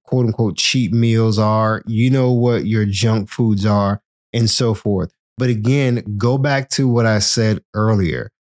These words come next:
Are you giving your body a well-balanced array of healthy carbs,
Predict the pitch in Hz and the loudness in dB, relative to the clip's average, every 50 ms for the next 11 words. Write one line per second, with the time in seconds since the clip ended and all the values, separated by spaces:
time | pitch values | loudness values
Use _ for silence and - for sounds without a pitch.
0 | _ _ _ _ _ 123 127 123 123 117 123 143 151 139 123 131 139 139 127 139 | _ _ _ _ _ -2 -2 0 0 2 2 2 2 2 0 0 2 2 2 2
1 | 135 127 131 135 131 113 117 110 104 107 104 104 107 - - 101 98 92 92 104 | 2 2 2 2 2 0 0 0 2 2 2 2 0 0 0 0 0 0 2 2
2 | 107 110 117 120 113 104 104 104 95 92 95 95 95 95 - - - 107 104 98 | 2 2 0 0 0 0 0 0 0 2 0 0 -2 -2 -6 -6 -4 -2 -2 0
3 | 92 92 92 92 92 95 95 85 - - 92 90 - - - 101 95 - 95 87 | 0 0 0 0 0 0 0 -2 -2 -4 -6 -6 -6 -4 -4 -4 -2 -2 -4 -6
4 | - - - 104 98 101 104 101 98 95 95 92 92 - - | -6 -6 -2 0 0 2 2 2 2 0 0 -2 -4 -8 -10